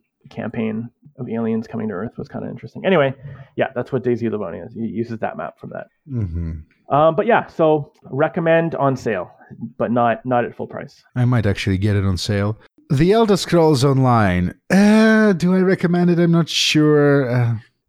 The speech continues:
Speaker 2: the gameplay is absolutely terrible. The visuals, the art style is fucking dreadful.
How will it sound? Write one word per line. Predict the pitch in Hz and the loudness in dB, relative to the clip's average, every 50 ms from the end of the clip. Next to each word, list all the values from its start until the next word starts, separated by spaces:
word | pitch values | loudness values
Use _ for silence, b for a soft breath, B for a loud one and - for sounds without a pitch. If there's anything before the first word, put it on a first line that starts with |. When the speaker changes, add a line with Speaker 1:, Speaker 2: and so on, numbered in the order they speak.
| _ - | _ 0
Speaker 2:
the | 175 156 | 0 2
gameplay | 147 131 185 202 202 170 - 165 151 139 | 2 2 2 2 2 0 2 2 4 4
is | 131 127 120 104 - - - - _ - | 4 4 2 0 -2 -6 -10 -12 _ 0
absolutely | 139 139 - - - - 143 139 123 113 117 110 | 0 0 0 0 0 2 2 4 4 2 2 0
terrible. | - 120 107 104 107 110 107 123 139 147 156 147 139 - _ _ | 0 0 2 2 2 2 2 0 0 0 -2 -4 -6 -10 _ _
The | - 127 131 | 0 0 2
visuals, | 113 143 165 160 131 127 135 123 117 110 107 - - - 120 135 | 2 2 2 4 4 4 4 4 4 2 2 0 -4 -6 -4 0
the | 123 120 123 | 0 0 2
art | - 123 123 131 131 - | 2 2 2 2 0 -2
style | - - - 120 107 104 98 98 | -2 -2 0 2 2 2 2 2
is | 101 107 101 - - - - - _ _ _ | 2 2 0 0 -4 -6 -10 -14 _ _ _
fucking | - - - 214 208 175 - - 131 117 104 92 90 | -20 -4 0 0 0 0 0 -2 -2 -2 -4 -6 -6
dreadful. | - 107 127 139 143 135 - - 160 160 156 156 156 151 b | -2 0 2 2 2 0 0 0 2 2 2 2 2 0 b